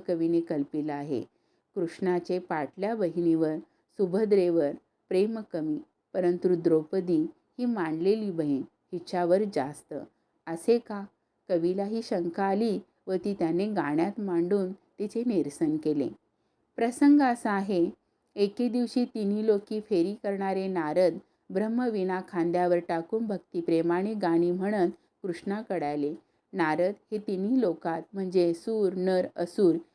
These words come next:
या तिन्ही लोकात, सात्विक, राजस व तामस, श्रेष्ठ, मध्यम व कनिष्ठ अशा तिन्ही प्रकारच्या लोकात फिरत. त्यामुळे त्यांना नाना अनुभव येत, नाना दृश्ये पाहावयास मिळत. कोणाचा महिमा वाढव,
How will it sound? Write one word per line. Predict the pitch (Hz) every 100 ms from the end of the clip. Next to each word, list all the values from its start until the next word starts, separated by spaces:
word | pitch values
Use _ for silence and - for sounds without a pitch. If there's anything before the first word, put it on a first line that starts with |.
| _ -
या | 185
तिन्ही | 175 190 175 202 233
लोकात, | 156 143 151 139 - _ _ _
सात्विक, | - 170 165 175 190 185
राजस | 180 160 151 180 180
व | -
तामस, | 170 - 160 151 165 143 139 _ _ _
श्रेष्ठ, | - 226 226 -
मध्यम | 202 175 160 165 196 208
व | 170 170
कनिष्ठ | 165 170 180 - 170 160 - _ _
अशा | 185 202 196
तिन्ही | 196 185 226
प्रकारच्या | 247 196 - 165 170 196
लोकात | 185 135 135 175 185 -
फिरत. | 151 143 - _ _ _ -
त्यामुळे | 220 233 240
त्यांना | 240 220 226 226
नाना | 226 185 175 214
अनुभव | 196 170 175 214 202
येत, | 135 123 -
नाना | 185 175 190
दृश्ये | 175 165 - 220
पाहावयास | 233 202 175 165 147 -
मिळत. | 170 139 120 _ _ _ _ -
कोणाचा | 202 175 175 - 175
महिमा | 170 170 185 185 175
वाढव, | 160 160 151